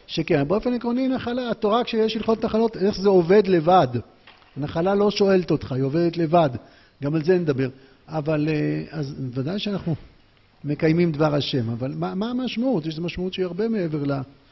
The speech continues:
מה יקרה כשאני אמות, חס וחלילה, לאן יעבור הרכוש שלי? אז הגמרא, אה, בתוך הדיונים, דף קט עמוד ב', איך היא מגיעה ליונתן בן גרשון בן מנשה? היא דנה בשאלה, הפסוק אומר, "ממש-,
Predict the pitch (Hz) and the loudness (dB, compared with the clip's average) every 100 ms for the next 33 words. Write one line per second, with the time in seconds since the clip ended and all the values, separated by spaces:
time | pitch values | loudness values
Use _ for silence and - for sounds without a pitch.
0 | _ _ - _ - 139 165 160 151 160 | _ _ -20 _ -2 0 2 0 -2 -2
1 | - 160 131 135 131 135 113 - - - | 0 0 2 2 4 4 2 -2 -14 -18
2 | - 139 - - 127 127 135 143 143 131 | -14 -12 -10 -8 -6 -6 -4 -2 -2 -2
3 | 139 127 127 123 131 123 - - - - | -6 -8 -10 -8 -8 -8 -12 -20 -20 -20
4 | - 160 160 170 196 208 302 294 269 233 | -10 -4 -2 2 2 2 0 0 2 2
5 | 208 175 165 165 233 226 208 185 185 208 | 2 0 -2 -2 -2 -2 -2 0 0 0
6 | 156 196 - 196 - 170 156 147 185 180 | -4 -6 -6 -8 -6 -4 -4 -4 -6 -2
7 | 175 165 175 196 220 - - - - - | -2 0 0 2 0 -4 -16 -20 -20 -20
8 | _ _ 175 170 214 208 170 170 170 156 | _ _ -10 -6 -4 -4 -2 -2 -2 -4
9 | 170 156 151 143 131 156 143 139 131 120 | -4 -4 -4 -6 -6 -6 -2 2 2 2
10 | - 175 208 - 160 151 139 208 226 196 | 4 4 4 2 0 0 0 -2 0 -2
11 | 160 170 175 208 196 262 - - _ _ | 0 2 2 2 2 0 -4 -20 _ _
12 | _ 135 139 151 226 214 214 226 254 247 | _ -14 -10 -6 -4 0 0 0 0 -2
13 | 180 151 | -2 -4